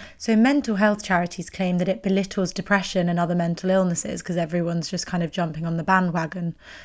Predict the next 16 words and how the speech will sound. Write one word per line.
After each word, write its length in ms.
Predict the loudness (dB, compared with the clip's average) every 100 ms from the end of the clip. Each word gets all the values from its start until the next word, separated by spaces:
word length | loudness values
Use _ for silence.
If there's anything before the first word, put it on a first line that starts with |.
| -20
for 220 | -6 -2
one 280 | 2 2 2
day. 460 | 4 4 2 -4 -10 _ -20 -18 -18 -18 -6 -2
I 100 | 0
can't 300 | 0 0 2
lie. 480 | 0 0 0 -2 -4 _ -20 _ _ _ _ _ _ _ _ _ _ _ _ _ -20 -20 -20 _ _ _
I 80 | -4
struggled 500 | -2 0 0 -2 -2
today. 460 | -2 0 0 0 -6 -18 -20 _ _
I 140 | -2 2
did. 400 | 4 2 0 -8 -16 -18 -8 -2
I 100 | -2
struggled 480 | 0 0 0 -2 -2
not 200 | -4 -8
to 80 |
feel 640 | -2 2 4 4 2 0